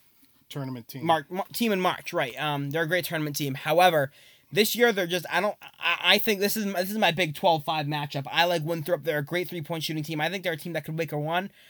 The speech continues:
Speaker 2: and even make a run to the Sweet sixteen, maybe. I don't have them getting that far, but I do like Winthrop, and I think they are a team that, um, th-, they're dangerous 'cause, because of their s-,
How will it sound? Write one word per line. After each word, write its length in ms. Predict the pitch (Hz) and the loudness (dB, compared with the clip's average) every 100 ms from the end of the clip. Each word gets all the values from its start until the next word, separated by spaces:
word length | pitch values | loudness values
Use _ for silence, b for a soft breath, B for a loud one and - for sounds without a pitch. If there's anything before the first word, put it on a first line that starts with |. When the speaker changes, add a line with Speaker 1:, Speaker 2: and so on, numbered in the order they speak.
| B B | B B
Speaker 2:
and 120 | - | 0
even 180 | 202 220 | 2 4
make 180 | 214 196 | 2 2
a 40 | |
run 180 | 185 196 | 2 2
to 40 | |
the 80 | 175 | 0
Sweet 180 | 170 196 | -4 -4
sixteen, 500 | 151 165 - 160 135 | -4 -6 -4 -2 0
maybe. 340 | 165 151 131 | 0 0 0
I 160 | 123 165 | 4 6
don't 140 | 185 | 6
have 140 | 185 165 | 2 0
them 120 | 147 | 2
getting 220 | 156 226 | 4 4
that 200 | 233 220 | 2 0
far, 320 | 240 240 240 - b b | 2 4 4 0 b b
but 100 | - | 2
I 80 | 156 | 2
do 240 | 143 175 | 2 2
like 220 | 208 202 156 | 8 8 8
Winthrop, 420 | 180 156 190 170 | 2 4 2 2
and 100 | 156 | 0
I 40 | |
think 220 | 143 170 | 0 0
they 100 | 156 | 2
are 120 | 156 151 | 4 2
a 60 | |
team 300 | 147 165 156 | 0 -2 0
that, 180 | 147 139 | 0 0
um, 320 | 143 139 143 - | 0 -2 -4 -8
th-, 140 | 156 180 | -6 0
they're 140 | 185 | 2
dangerous 460 | 165 160 156 143 131 | 4 2 2 -2 -2
'cause, 220 | 151 139 | -4 -2
because 380 | 135 147 - 160 | -2 -4 -2 -4
of 120 | 151 | 0
their 160 | 156 143 | 0 0
s-, 180 | - | -4